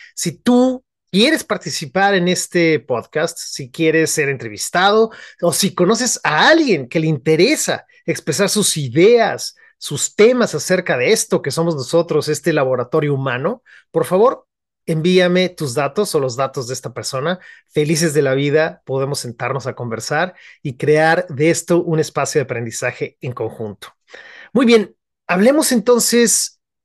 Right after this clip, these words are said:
¿qué son las emociones básicas? Pero para eso tenemos que tomar algunos pasos antes para que entonces empecemos y arranquemos del lugar correcto, que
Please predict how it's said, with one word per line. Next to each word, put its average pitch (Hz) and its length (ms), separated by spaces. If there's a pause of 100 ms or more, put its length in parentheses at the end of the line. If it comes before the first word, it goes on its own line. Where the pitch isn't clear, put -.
(120)
¿qué 302 140
son 302 180
las 254 160
emociones 160 460
básicas? 127 680 (420)
Pero 226 200
para 247 240
eso 262 580 (140)
tenemos 214 280
que 233 80
tomar 214 240
algunos 226 360
pasos 220 460
antes 151 520 (380)
para 170 300
que 180 100
entonces 202 960 (220)
empecemos 247 640
y 269 40
arranquemos 220 840
del 165 200
lugar 170 680 (100)
correcto, 202 640
que 165 380